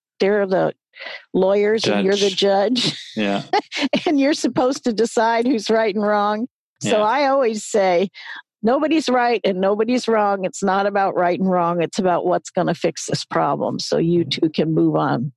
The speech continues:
Speaker 1: ahead."
Speaker 2: Yeah. I also say that if one of you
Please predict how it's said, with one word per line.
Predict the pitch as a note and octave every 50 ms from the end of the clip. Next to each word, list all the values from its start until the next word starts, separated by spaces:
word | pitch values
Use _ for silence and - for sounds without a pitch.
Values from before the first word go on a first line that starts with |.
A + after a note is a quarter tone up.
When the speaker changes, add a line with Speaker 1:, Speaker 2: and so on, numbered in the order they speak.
| _ -
Speaker 1:
ahead." | D#3+ C#3+ - C#3+ - - - - - - _ _ _ _ _ _ _ -
Speaker 2:
Yeah. | - A2 G#2 G#2+ G#2 - - - - _ _ _ _ -
I | - A2 G#2+ G#2+
also | G#2+ G#2 G#2+ - G#2+
say | G#2 - - A2+ G#2+ G#2+ G#2 G2+ G2+ - - - - - - - - - - - _ -
that | A2 G#2+ G#2 -
if | A2 G#2 - -
one | A2+ A2 G#2+ G#2+ A2
of | G#2+ G#2+ - -
you | G#2+ G#2 G#2 G#2 G#2 G2+ G2+ G2 G2 G2 G2 F#2+ F#2+ F#2+ F#2+ - -